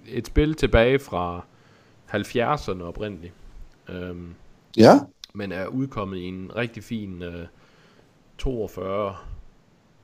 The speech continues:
Speaker 1: øh, hvad hedder det? Anniversary Edition, selvfølgelig, fordi det er Space Theme. Øhm,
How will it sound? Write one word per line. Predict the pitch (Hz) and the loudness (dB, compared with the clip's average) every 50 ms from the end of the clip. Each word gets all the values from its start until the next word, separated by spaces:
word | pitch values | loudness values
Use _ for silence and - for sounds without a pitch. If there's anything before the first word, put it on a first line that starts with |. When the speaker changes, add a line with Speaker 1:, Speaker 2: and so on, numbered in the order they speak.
| _ _ _ _ _ _ _ _ _ _ _ _ _ _ - - | _ _ _ _ _ _ _ _ _ _ _ _ _ _ -14 -12
Speaker 1:
øh, | 92 90 82 80 82 80 80 82 - _ _ _ _ _ _ - | -10 -10 -10 -10 -12 -14 -16 -18 -20 _ _ _ _ _ _ -12
hvad | - 90 | -8 -6
hedder | 85 85 80 | -4 -4 -4
det? | 76 80 80 - - - - _ _ _ _ _ _ _ _ _ _ _ _ _ _ _ _ _ _ _ _ _ _ _ _ _ _ - | -6 -8 -10 -10 -12 -12 -12 _ _ _ _ _ _ _ _ _ _ _ _ _ _ _ _ _ _ _ _ _ _ _ _ _ _ -8
Anniversary | - 98 95 85 95 98 101 101 - - 95 92 92 92 - - - - - - - | -6 -6 -4 -4 -4 -4 -6 -6 -8 -10 -10 -8 -10 -8 -10 -10 -12 -10 -12 -12 -8
Edition, | 104 95 98 101 98 - - 90 87 - - | -6 -6 -6 -6 -6 -8 -14 -14 -16 -16 -14
selvfølgelig, | - - - 107 104 101 101 98 92 87 - - - | -12 -8 -4 -4 -4 -4 -4 -6 -8 -12 -14 -20 -18
fordi | - 85 92 | -12 -10 -10
det | 90 80 92 | -6 -6 -6
er | 90 | -6
Space | - - 101 98 101 98 - - - 90 | -6 -8 -8 -8 -8 -10 -12 -14 -14 -12
Theme. | 90 92 92 90 - - _ - | -12 -12 -12 -14 -18 -18 _ -8
Øhm, | 98 95 95 92 92 90 90 | -6 -6 -4 -4 -6 -8 -10